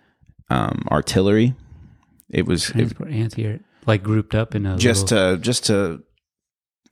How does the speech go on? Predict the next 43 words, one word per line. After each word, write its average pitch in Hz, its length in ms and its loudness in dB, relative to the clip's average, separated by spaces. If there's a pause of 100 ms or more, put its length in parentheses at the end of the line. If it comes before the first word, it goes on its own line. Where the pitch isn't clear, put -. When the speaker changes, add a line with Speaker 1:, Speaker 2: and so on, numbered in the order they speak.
Speaker 1:
I 120 80 2
would 156 140 2
kinda 196 180 2
keep 135 200 -2
them 120 120 0
apart 131 320 0
'cause 127 100 -4
I 101 60 0
didn't 107 160 -2
want 104 120 0
them 98 80 -4
to 95 60 -4
get 92 220 -6 (180)
instant 104 500 -6
destroyed 101 540 0
Speaker 2:
Mm, 90 40 -8
yeah. 104 80 0
Speaker 1:
by 110 100 4
anything 113 380 2
getting 110 180 2
close, 113 380 2
but 92 320 0 (1000)
just - 280 0 (220)
restocking 104 920 2
them. 101 280 -2
What 113 100 -2
is 90 80 -2
it? 82 80 -6
Sup-, - 280 -6
supplying 104 600 -4 (180)
when 107 120 0
Speaker 2:
Yeah. 98 140 4
Speaker 1:
you 92 40 -2
move 98 220 0
to 113 80 -2
their 95 320 -2 (480)
little 95 300 -8
square 98 320 -2
and 95 120 -2
then 95 60 -4
hit 98 120 0
supply. 98 500 -2 (100)
Speaker 2:
Yeah. 92 300 2